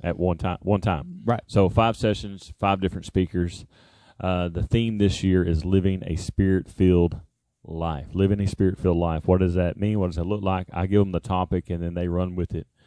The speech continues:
Speaker 1: from there.
Speaker 2: Yep.
Speaker 1: So, uh, Sunday morning we kick that off. Rodney Sprayberry, New Zion Baptist Church, is
Speaker 2: I'm
Speaker 1: gonna be
Speaker 2: excited. I've never heard Rodney
Speaker 1: speaking.
Speaker 2: preach. Yep.
Speaker 1: Yeah, as I said before, I have, because he is, was my first pastor ever.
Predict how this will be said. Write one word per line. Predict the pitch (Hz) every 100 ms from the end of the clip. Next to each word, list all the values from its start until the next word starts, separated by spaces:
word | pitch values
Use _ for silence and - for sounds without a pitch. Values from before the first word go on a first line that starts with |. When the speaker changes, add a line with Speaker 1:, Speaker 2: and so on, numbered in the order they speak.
| _ _ _ _ -
Speaker 1:
from | 101 90
there. | 87 71 71 _ _ -
Speaker 2:
Yep. | 101 - _ - - -
Speaker 1:
So, | - 90 90
uh, | 85 80 76 - _ _ -
Sunday | 113 110
morning | 110 117 123
we |
kick | 110 117 -
that | 107
off. | 107 117 131 - - -
Rodney | 101 98 98
Sprayberry, | - 107 104 107
New | 104 95
Zion | 98 95
Baptist | 95 92 90
Church, | 110 117 - -
is | 107
Speaker 2:
I'm |
Speaker 1:
gonna | - 113
be | 113
Speaker 2:
excited. | 160 120 98
I've | 117
never | 131 123
heard | 117 135
Rodney | 117
Speaker 1:
speaking. | 117 107 135
Speaker 2:
preach. | 135 127 -
Yep. | 117 113 _ _
Speaker 1:
Yeah, | 104 110
as | 117 113
I | 113
said | - 123
before, | - 127 131 107
I | 107 110
have, | 107 117
because | 104 110 95
he | 101 101
is, | 92 -
was | 98 90
my | 98 92
first | - 98 101
pastor | - 87 95 - 101
ever. | 85 98 117